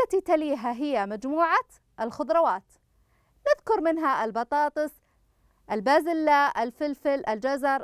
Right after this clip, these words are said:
البصل، الخيار، الطماطم. المجموعة التي تليها هي مجموعة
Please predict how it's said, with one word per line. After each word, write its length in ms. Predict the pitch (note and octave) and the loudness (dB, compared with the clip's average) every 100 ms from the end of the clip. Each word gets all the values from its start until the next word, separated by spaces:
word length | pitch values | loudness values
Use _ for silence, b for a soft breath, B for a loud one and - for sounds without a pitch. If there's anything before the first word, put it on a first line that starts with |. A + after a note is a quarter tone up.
| - | -4
البصل، 640 | A3 A3+ D#4 E4 D#4 D4+ - _ _ _ _ _ _ - | -4 -2 -2 2 2 0 -6 _ _ _ _ _ _ 0
الخيار، 680 | D4 D#4 F4+ D4 C#4 C4+ - | 0 0 0 2 4 2 -2
الطماطم. 800 | B3 C#4+ D4 C#4+ C#4 C4+ C4 C4 _ _ _ _ _ _ _ _ _ _ _ _ _ _ _ _ _ _ _ _ _ _ _ _ _ _ C#4+ | -4 -2 2 2 0 -2 -6 -8 _ _ _ _ _ _ _ _ _ _ _ _ _ _ _ _ _ _ _ _ _ _ _ _ _ _ 2
المجموعة 500 | D4 C4+ B3 B3 G#3+ | 4 2 2 4 6
التي 320 | G#3 G#3+ B3+ | 4 0 -2
تليها 460 | D#4 D#4 E4+ F4 F4 | 0 0 2 0 0
هي 260 | F4+ E4+ | 0 0
مجموعة 640 | C#4 A3+ C4 F4 E4+ G4+ | 0 -4 -4 0 4 2